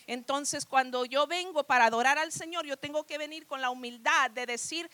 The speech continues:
"Señor, yo sin ti no soy nada". Dice la Escritura: "Fuera de mí", dijo Cristo, "nada podéis hacer". Tenemos que ser humildes para reconocer que sin Dios no somos nada. ¿Por qué adoramos el primer día de la semana?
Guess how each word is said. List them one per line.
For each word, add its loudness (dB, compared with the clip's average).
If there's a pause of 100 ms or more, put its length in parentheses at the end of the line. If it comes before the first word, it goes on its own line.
(120)
"Señor, 2
yo 6
sin -2
ti -6
no -4
soy -6
nada". -4 (200)
Dice 0
la 6
Escritura: 6
"Fuera 8
de 4
mí", -4
dijo -2
Cristo, -4
"nada 2 (240)
podéis 2 (100)
hacer". -6 (200)
Tenemos 4
que -6
ser 4
humildes 0
para 4
reconocer 4
que -2
sin -6
Dios 2
no -2
somos -6
nada. 2 (200)
¿Por 8
qué 4
adoramos 4
el -12
primer -4
día 2
de 0
la 2
semana? 2